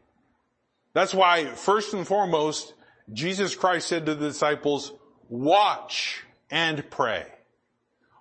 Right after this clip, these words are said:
Watch to make sure nothing is going to influence your prayers. Watch to make sure nothing is going to prevent your prayers. Watch for the purpose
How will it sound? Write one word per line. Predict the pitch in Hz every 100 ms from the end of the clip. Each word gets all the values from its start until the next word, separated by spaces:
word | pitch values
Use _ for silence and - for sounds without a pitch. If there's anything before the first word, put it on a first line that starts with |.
| _
Watch | 123 175 196 -
to | 196
make | 185 156
sure | - 165
nothing | 165 156 156
is | 139 120
going | 147 139
to | 135
influence | 165 170 190 190 190
your | 180
prayers. | - 180 151 92 78 - - - _ _ _ _ _ _ _ _ _
Watch | 131 190 202 -
to | 190
make | 180 151
sure | 175 165
nothing | 175 175 175
is | 156 135
going | 165 160
to | 156 156
prevent | - 156 147 190 190
your | 143 131
prayers. | - 98 78 - - - _ _ _ _ _ _ _ _ _ _ _ _ -
Watch | 131 175 196 - -
for | 185
the | 151
purpose | - 202 220 185 170 - -